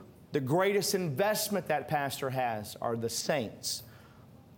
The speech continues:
You have not spent time,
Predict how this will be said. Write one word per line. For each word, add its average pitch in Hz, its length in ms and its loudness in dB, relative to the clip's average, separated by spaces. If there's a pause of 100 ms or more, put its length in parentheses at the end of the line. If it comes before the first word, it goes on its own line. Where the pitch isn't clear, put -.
(240)
You 202 440 4
have 226 300 4
not 214 240 2
spent - 640 -2 (680)
time, 196 640 0